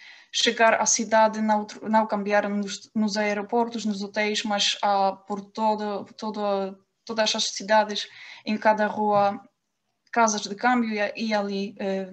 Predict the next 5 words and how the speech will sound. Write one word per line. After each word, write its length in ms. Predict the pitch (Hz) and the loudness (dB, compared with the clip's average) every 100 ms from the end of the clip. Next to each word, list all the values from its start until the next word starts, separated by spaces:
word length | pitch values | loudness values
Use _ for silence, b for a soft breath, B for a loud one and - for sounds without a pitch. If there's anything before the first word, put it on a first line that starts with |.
| 233 | -12
podem, 320 | 208 196 202 - | -8 -6 -6 -6
podem 540 | 220 208 208 202 196 _ _ | -4 -2 -2 -6 -10 _ _
cambiar 440 | - 208 196 196 196 | -4 -2 -2 -4 -6
o 60 | |
dinheiro. 520 | 180 185 175 170 170 | -10 -10 -10 -12 -14